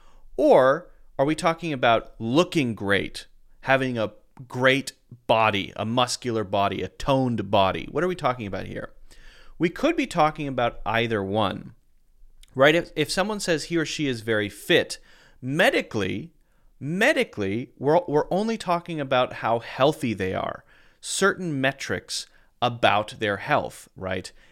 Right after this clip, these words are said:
If they run for twenty seconds and after twenty seconds they're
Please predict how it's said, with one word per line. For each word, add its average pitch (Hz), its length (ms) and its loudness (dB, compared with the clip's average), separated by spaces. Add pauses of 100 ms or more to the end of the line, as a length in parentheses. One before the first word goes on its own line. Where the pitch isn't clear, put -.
(120)
If 123 220 -4
they 123 160 2
run 123 400 -2
for 120 200 -6
twenty 120 360 -6
seconds 123 680 -2
and 101 240 -4
after 110 260 -4
twenty 120 300 -4
seconds 113 520 -2
they're 98 260 -2